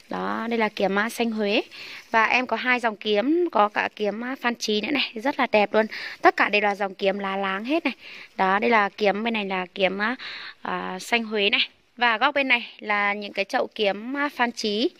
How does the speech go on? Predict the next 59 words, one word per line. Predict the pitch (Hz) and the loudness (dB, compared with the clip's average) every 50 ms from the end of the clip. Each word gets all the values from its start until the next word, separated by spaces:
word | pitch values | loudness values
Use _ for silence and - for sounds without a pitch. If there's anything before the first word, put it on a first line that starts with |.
| - - - - - - _ | -16 -18 -16 -16 -16 -6 _
Đó, | - 196 196 202 220 233 | 2 4 6 6 6 6
nó | 240 240 233 | 4 4 0
cũng | - - 285 330 | 0 0 -2 -2
chủ | - - 233 | 0 0 0
yếu | - 202 196 208 | 2 4 4 6
là | 320 269 240 208 202 233 262 - - - - _ _ | 6 6 6 6 4 2 0 -6 -16 -20 -20 _ _
khoảng | - 226 202 196 | -2 -2 -2 -2
hai, | 190 226 247 254 254 254 254 247 _ | -4 -2 0 2 2 2 0 -4 _
hai | - 220 - 262 254 254 254 | -14 -12 -6 -2 -2 -2 -2
thân | 254 - 254 247 254 | -2 -4 -4 -4 -4
thôi, | 247 262 247 247 240 - - _ _ | -4 -4 -6 -6 -6 -10 -16 _ _
khoảng | _ - 208 | _ -16 -12
hai | 196 226 233 233 | -8 -6 -6 -6
thân | 233 - 254 233 240 240 | -4 -4 -4 -4 -4 -4
thôi. | - 240 233 233 226 - - - - - - - _ | -2 -2 -2 -2 -4 -8 -16 -20 -18 -20 -20 -16 _
Đó, | - 202 202 202 214 | -4 0 2 2 4
nhưng | 247 262 269 | 4 4 4
mà | 269 247 | 4 4
em | - 240 240 | 2 2 0
có | - 208 | 0 0
một | 214 277 302 254 214 | 0 0 -2 -2 -2
vài | 240 233 220 214 | -2 -2 -2 -4
bụi | 208 226 240 - - | -4 -4 -4 -4 -4
nó | - 196 190 190 190 - | -4 -4 -4 -4 -4 -4
khoảng | 220 196 | -6 -4
tầm | - 196 196 196 | -4 -4 -2 0
ba | 202 220 226 | 0 -2 -2
bốn | 214 208 202 226 | -2 -4 -8 -6
thân. | - - 277 277 262 - - - - - - - | -2 -2 -2 -2 -2 -4 -10 -14 -14 -14 -16 -2
Thì | - - | 0 2
anh | - 254 | 2 2
chị | 254 - 240 | 2 0 0
em | 240 240 240 | 0 0 -2
nào | 220 202 190 | -4 -4 -2
gọi | 208 214 - | -2 -4 -4
điện | 202 220 208 - | -4 -4 -6 -4
nhanh | 226 226 220 226 226 | -4 -6 -6 -6 -4
thì, | - 220 202 | -4 -2 0
à, | 190 185 185 | 0 0 0
sẽ | - - - - | -2 -6 -6 -2
được | 220 247 226 - | -2 -2 -2 0
kiếm, | - 214 202 190 196 220 240 262 | -2 0 0 0 0 0 0 0
à, | 269 294 - - - - - - | -2 -2 -4 -8 -12 -14 -4 2
nhiều | 233 233 220 208 | 2 4 4 4
thân | - 269 262 262 | 4 6 6 6
hơn, | 254 262 262 262 247 | 6 6 6 6 6
bởi | 208 180 | 6 6
vì | 170 | 4
em | - 214 226 | 4 0 -2
sẽ | - 208 202 | -4 -6 -4
lựa | 226 247 247 - | -4 -4 -4 -4
cho | - 220 | -4 -2
cả | - 196 | -2 -2
nhà | 190 196 196 190 | -2 -2 -4 -4
những | 190 190 185 - | -6 -6 -6 -6
cái | - - | -6 -8
chậu | 202 - 254 - - | -4 -4 -4 -4 -4
kiếm | - 208 196 190 208 | -4 -4 -4 -2 0
đẹp | 254 247 226 214 | 2 2 2 0